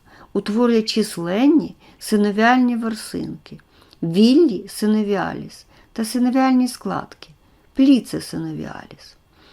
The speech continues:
завдяки чому значно збільшується площа оболонки. Найбільших складок три. Дві крилоподібні, пліце ареаліс,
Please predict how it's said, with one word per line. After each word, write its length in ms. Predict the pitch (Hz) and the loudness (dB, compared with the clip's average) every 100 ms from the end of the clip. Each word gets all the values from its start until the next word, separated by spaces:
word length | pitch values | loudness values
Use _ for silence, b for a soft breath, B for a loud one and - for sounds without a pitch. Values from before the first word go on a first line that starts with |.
| b | b
завдяки 480 | 190 196 196 240 294 | -4 -4 -2 0 0
чому 480 | 285 311 285 185 185 b b - | 2 4 4 2 -4 b b -18
значно 560 | 175 233 311 392 220 202 | 2 4 6 2 -2 -4
збільшується 720 | 185 208 190 - 180 175 175 | -4 -4 -4 -4 -6 -6 -12
площа 640 | - 156 143 175 - 240 - | -12 -12 -10 -8 -6 -6 -6
оболонки. 760 | 202 202 180 147 - - - _ b b b - | -6 -6 -8 -10 -14 -20 -20 _ b b b 2
Найбільших 680 | 214 208 294 427 - 320 | 4 6 6 4 2 -6
складок 640 | - - 196 220 208 208 - | -8 -2 0 0 -2 -8 -12
три. 280 | - 156 - 151 _ b b | -12 -10 -10 -14 _ b b
Дві 240 | 208 208 349 | 0 4 4
крилоподібні, 1040 | 311 294 277 269 233 170 165 165 190 214 b b b | 4 2 2 0 -4 -4 -6 -8 -8 -12 b b b
пліце 460 | 233 269 311 - - | 4 6 6 2 -2
ареаліс, 760 | 202 202 185 160 175 262 - | -2 0 -4 -6 -8 -10 -12